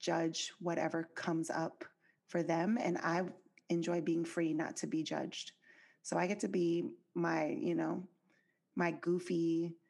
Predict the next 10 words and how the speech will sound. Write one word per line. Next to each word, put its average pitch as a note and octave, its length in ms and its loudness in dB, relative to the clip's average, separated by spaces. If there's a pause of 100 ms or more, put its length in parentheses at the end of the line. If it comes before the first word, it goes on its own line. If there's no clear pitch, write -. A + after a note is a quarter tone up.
(340)
uh, E3+ 760 0 (560)
nerdy, F3 800 2 (680)
awkward F3 640 0
self F3 680 -2 (1120)
and E3+ 360 2
not E3+ 180 2
have F3 140 2
people F3 240 -2
think, E3 340 0
"Oh, E3+ 460 2